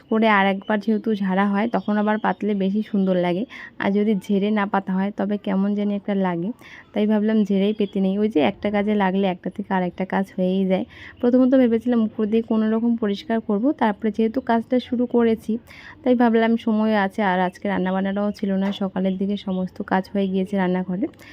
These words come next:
তাই একটুখানি ঝেড়ে ঝুড়ে গুছিয়ে রাখছি, যতটা আর কি পারছি। গরমের মধ্যে একদমই থাকা যায় না, এত পরিমাণে গরম লাগে, মানে, আমাদের ঘরে যে আসে সেই বলে যে, "কী করে থাকিস?"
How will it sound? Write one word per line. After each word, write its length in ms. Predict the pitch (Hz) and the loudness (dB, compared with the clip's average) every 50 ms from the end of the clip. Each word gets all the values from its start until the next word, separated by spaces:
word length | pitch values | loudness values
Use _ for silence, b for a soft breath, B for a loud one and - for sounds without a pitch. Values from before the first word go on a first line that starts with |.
| B B B B - | B B B B -6
তাই 140 | - 208 208 | -2 0 0
একটুখানি 340 | 202 202 214 208 214 214 208 196 | 0 0 -2 -2 0 0 0 0
ঝেড়ে 220 | - 202 185 190 | 0 0 0 0
ঝুড়ে 220 | 180 - 190 196 220 220 | 0 0 0 2 2 2
গুছিয়ে 360 | 190 190 180 - - 190 185 | 2 0 -2 0 0 0 0
রাখছি, 320 | 175 170 165 - - - 190 B B B B B B B B | 0 -2 -4 -8 -12 -14 -14 B B B B B B B B
যতটা 320 | - - 196 196 220 - 226 | -4 -4 -2 -2 2 2 2
আর 80 | 214 214 | 2 2
কি 100 | 208 233 | 2 -2
পারছি। 400 | 220 - 190 180 185 - - - 220 208 | 0 2 2 2 2 0 -4 -4 -2 0
গরমের 360 | 190 185 180 180 185 190 196 196 | 0 0 2 2 2 2 0 0
মধ্যে 220 | 196 196 190 202 | 0 -2 -2 -2
একদমই 380 | 185 180 175 175 190 196 202 202 | -4 -4 -4 -4 -2 -2 -2 -2
থাকা 260 | 196 196 185 - 190 185 | -4 -6 -4 -2 -2 0
যায় 200 | 190 190 180 175 | 2 2 2 2
না, 100 | 180 185 233 B B B B B B B B B B B - | 0 -2 -4 B B B B B B B B B B B -8
এত 140 | - 196 - 208 | -6 -4 -2 0
পরিমাণে 380 | 202 208 208 214 214 214 220 208 | 0 2 2 2 2 2 2 2
গরম 240 | 202 190 190 196 202 | 2 2 2 2 2
লাগে, 240 | 196 196 196 196 196 | 2 0 0 0 0
মানে, 200 | 196 196 196 196 | 0 0 0 0
আমাদের 320 | 190 185 185 190 196 202 202 | 0 0 -2 -2 0 0 0
ঘরে 240 | 202 202 196 196 214 | 0 0 0 0 0
যে 160 | 196 - 196 196 196 | 0 0 2 2 2
আসে 200 | 196 196 - 214 202 | 0 0 -2 -4 -2
সেই 220 | - 214 196 196 | -2 0 0 0
বলে 240 | 190 196 185 185 196 | 0 0 0 0 0
যে, 120 | 196 208 214 | 0 -2 -2
"কী 160 | 202 - 208 202 | -2 -2 -4 -4
করে 220 | 196 202 202 202 202 - | -2 -2 -2 -4 -4 -6
থাকিস?" 440 | - 190 185 - - 202 196 196 | -8 -10 -10 -8 -8 -8 -8 -8